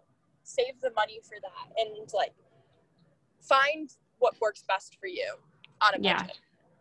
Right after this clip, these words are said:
Speaker 2: definitely.
Speaker 1: Planning is number one. It's a way to
Speaker 2: Mm-hmm.
Speaker 1: save.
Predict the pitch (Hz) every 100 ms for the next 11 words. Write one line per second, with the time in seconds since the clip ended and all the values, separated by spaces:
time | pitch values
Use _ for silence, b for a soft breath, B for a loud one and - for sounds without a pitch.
0 | _ 190 185 - 190 190 175 - _ _
1 | - 247 254 254 220 202 196 156 - -
2 | - - 240 214 208 240 - -